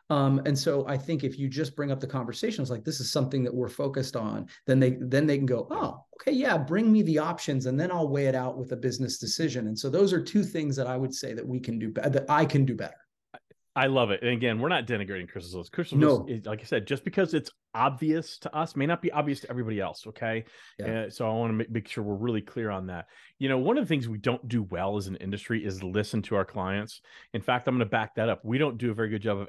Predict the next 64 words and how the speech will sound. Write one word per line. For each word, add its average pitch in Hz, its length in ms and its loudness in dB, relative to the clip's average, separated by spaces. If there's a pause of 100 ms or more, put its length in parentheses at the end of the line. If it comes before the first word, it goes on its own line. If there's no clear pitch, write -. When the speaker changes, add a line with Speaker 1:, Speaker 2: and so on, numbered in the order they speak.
Speaker 2:
asking 120 480 -2
the 107 140 -4
end 113 160 0
users 104 280 -6
questions 113 500 -2
and 104 120 -2
then 110 140 0
actually 113 400 0
listening 104 400 -4
to - 80 -16
the 92 240 -8
answers, 104 340 -8
'cause 104 220 -8
I 92 80 -4
think 110 240 -8
sometimes 101 460 -8 (360)
we're 113 100 -2
scared 107 460 2 (180)
o-, 113 180 0
of 98 180 -4
the 98 180 -2
answers 95 380 -8
and 90 180 -8
we 98 60 -4
might 101 220 0
not 92 120 -4
even 92 160 -6
know 92 120 -4
the 85 80 -8
questions 95 420 -8
to - 100 -14
ask. 95 400 -12 (360)
So 107 220 0
I'd 107 180 -2
like 139 140 0
to 117 60 -8
see 117 160 -2
us 95 80 -4
do 110 160 -4
a 95 60 -2
better 104 280 0
job 92 300 -2
at 87 120 -12
that. 98 280 -2 (400)
The, 147 200 2
the 160 100 -2
way 269 160 2
I 156 140 4
looked 113 300 2
at 107 200 0
it 107 160 -4
was 104 140 -12
a, 104 160 -6
a - 80 -6
slightly 120 420 -2
differently. 104 440 -6
I 101 80 -2
looked 156 200 -2
at 120 80 2
it 107 80 -4
more 107 220 -2
from 104 200 -6
the 101 200 -6
ineffective 101 680 -6